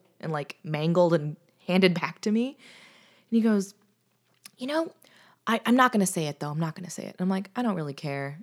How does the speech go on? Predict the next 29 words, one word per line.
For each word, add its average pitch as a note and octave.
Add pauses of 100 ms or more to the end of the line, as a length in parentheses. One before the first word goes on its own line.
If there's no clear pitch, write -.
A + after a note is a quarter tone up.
(120)
you E3
know, D#3+
whatever." D#3
But A3
he's C#4
completely F#3
obli-, D#3
oblivious, E3
of E3
course. -
He's E3
just D#3+
like, -
"Oh, B3 (300)
I'm F4
just E3
a G#3+
dude. G#3+
Like, E3+ (160)
I C#3
don't A#3
even E3
know F#3+
what G#3+
I'm G#3+
talking G#3
about." C#3+ (720)
He -
goes, G#3